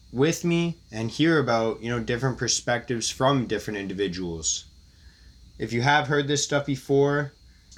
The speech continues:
thank you so much for following along with this journey and following along with the notion that no matter what someone is dealing with, they are not alone. Because I think that's a really important message to spread. And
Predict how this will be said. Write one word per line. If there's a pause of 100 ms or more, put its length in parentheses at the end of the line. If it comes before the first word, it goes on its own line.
(120)
thank
you
so
much
for
following
along
with
this
journey
and
following
along
with
the
notion
that
no
matter
what
someone
is
dealing
with,
they
are
not
alone. (720)
Because
I
think
that's
a
really
important
message
to
spread. (800)
And